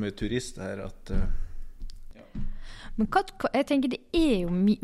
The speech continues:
Speaker 2: veldig mye lokalprodusert mat i Trøndelag. Det er mange, på en måte, fine bygder med mye lokal mat. Men her på Inderøy så har jo dere fått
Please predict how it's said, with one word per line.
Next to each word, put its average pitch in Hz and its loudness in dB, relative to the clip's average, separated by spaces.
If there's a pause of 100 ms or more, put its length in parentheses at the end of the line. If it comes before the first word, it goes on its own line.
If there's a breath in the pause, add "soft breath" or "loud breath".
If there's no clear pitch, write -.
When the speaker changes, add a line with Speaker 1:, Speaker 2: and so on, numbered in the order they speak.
Speaker 2:
veldig 247 4
mye 190 6
lokalprodusert 170 -2
mat 180 2
i 190 -4
Trøndelag. 208 2
Det 220 6
er 180 6
mange, 180 6
på - -18
en 175 6
måte, 185 2
fine 180 4 (640)
bygder 185 0 (100)
med 190 6
mye 185 6 (140)
lokal 185 0
mat. 214 4
Men 240 8
her 262 6
på - -8
Inderøy 226 8
så 233 0
har 285 8
jo 190 6
dere - -6
fått - -16